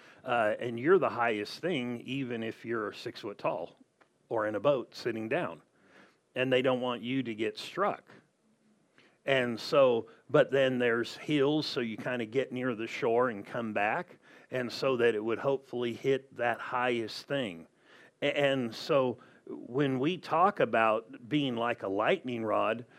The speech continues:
there are s-, certain things that, uh, would tend to get hit over other things.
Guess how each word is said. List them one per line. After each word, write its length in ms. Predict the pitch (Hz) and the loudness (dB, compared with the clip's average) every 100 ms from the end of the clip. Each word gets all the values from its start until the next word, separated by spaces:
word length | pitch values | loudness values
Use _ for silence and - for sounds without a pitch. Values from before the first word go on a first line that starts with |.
| - | -20
there 360 | 127 147 156 143 | -6 2 4 6
are 160 | 123 120 | 4 2
s-, 320 | - - - - - | -2 -10 -12 -18 -14
certain 560 | - 180 175 143 135 | -2 2 2 2 -4
things 640 | - 151 160 131 127 110 | -2 -2 0 0 -2 -2
that, 300 | 110 120 113 - | 2 2 2 0
uh, 280 | 123 107 104 - _ _ _ - - | 0 2 0 -4 _ _ _ -20 -10
would 320 | 123 135 117 | -2 -2 -2
tend 340 | - 160 151 131 | -4 0 0 0
to 100 | 127 | 0
get 280 | 123 113 - | 0 0 0
hit 420 | 190 170 120 - | 4 6 4 4
over 380 | 127 135 135 139 | 4 4 4 2
other 300 | 190 156 107 | 2 0 -2
things. 640 | - 104 73 - - | -2 -4 -6 -18 -20